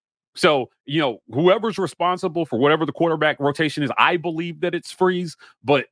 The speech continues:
you know, they've gotta get that together, man. And, and over the last six games of this season, you need to find a way to field something that looks serviceable. And, eh, you know, y-, there is something owed to the fans, Zach. Let me tell you something.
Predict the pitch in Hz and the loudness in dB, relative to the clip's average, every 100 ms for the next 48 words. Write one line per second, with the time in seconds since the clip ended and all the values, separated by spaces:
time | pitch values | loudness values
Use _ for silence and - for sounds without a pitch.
0 | _ 151 156 120 120 196 233 226 123 226 | _ -2 0 0 0 0 2 -2 -2 -4
1 | 147 135 131 139 135 123 127 123 120 117 | -2 -2 -2 -4 -4 -4 -2 -2 0 0
2 | - 131 151 190 202 156 147 151 156 - | 0 2 2 0 -2 0 0 0 -2 -10
3 | - - 180 - 135 151 160 135 127 139 | -14 -4 -4 -4 -2 0 0 -2 -4 -4
4 | 165 160 165 160 _ _ - 143 147 180 | -4 -4 -4 -6 _ _ -2 0 0 0
5 | 196 - 151 170 160 147 147 - 131 - | -2 0 0 0 -2 -4 -4 -6 -8 -8
6 | _ 185 185 190 - - 180 170 139 - | _ -2 0 0 -2 0 0 0 -6 -14
7 | 90 _ _ _ _ _ _ _ - 143 | -16 _ _ _ _ _ _ _ -2 0
8 | 135 156 - - 165 175 135 127 170 151 | 2 -2 -2 0 2 2 0 -6 -6 -4
9 | 196 233 _ _ _ _ _ 175 175 156 | -6 -8 _ _ _ _ _ 0 2 0
10 | 143 - _ _ 147 165 180 156 135 117 | -4 -12 _ _ -10 -2 2 2 2 -2
11 | 131 156 156 147 208 240 - 214 208 180 | -8 -8 -6 0 2 2 0 -4 -4 -6
12 | 143 165 175 143 170 135 - 127 107 92 | 0 2 2 -2 -6 -6 -6 -4 -4 -6
13 | 95 101 87 - 127 135 117 92 80 - | -6 -2 -2 -2 -4 -2 -2 -4 -10 -12
14 | 73 | -20